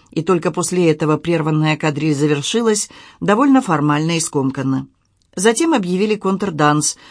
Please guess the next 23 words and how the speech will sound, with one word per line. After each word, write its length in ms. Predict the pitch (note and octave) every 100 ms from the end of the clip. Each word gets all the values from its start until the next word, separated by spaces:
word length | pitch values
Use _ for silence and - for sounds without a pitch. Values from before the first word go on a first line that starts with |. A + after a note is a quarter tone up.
| - -
к 40 |
которому 320 | E3 E3 D#3+
никто 260 | E3 D3+ E3+
из 140 | E3
компании 580 | E3+ D#3+ F3 F3+ E3+ E3
лорд-лейтенанта 1040 | D#3 E3 E3 E3 D#3+ E3 F3+ F#3 F#3 F3+ - _ -
не 140 | F#3
проявил 420 | F3 F3 F3 F#3+
интереса. 680 | F#3+ F#3 C4 D#3+ C3 C3+ D#3 _ _ _ _
Последовали 500 | F3 E3 E3+ C#3+ C#3+
какие-то 440 | C#3+ D#3 D#3+ D3 D3+
переговоры 640 | E3 D3+ D#3 D3+ D#3 D3
с 140 | - E3
распорядителем, 960 | D#3 - C#3+ B2+ C3+ E3 G3+ G3 F#3 - - _ -
быстрый 480 | F#3 B3+ - D#3 D3+
осмотр 400 | D#3 D#3 D3 C3+
танцоров, 760 | D3+ C#3+ - D3+ G3+ G3+ - - - - _ -
команда 540 | B3 A#3+ A#3+ A3+ G#3+
музыкантам, 680 | G#3+ G#3 G#3 A#3+ C4 B3+ A#3
и 180 | - F#3+
оркестр 600 | F#3 F#3 A3+ G#3 G3+ -
заиграл 500 | D#3+ F3+ D#3 D#3 D#3
вальс. 400 | C#3+ C#3+ C3+ -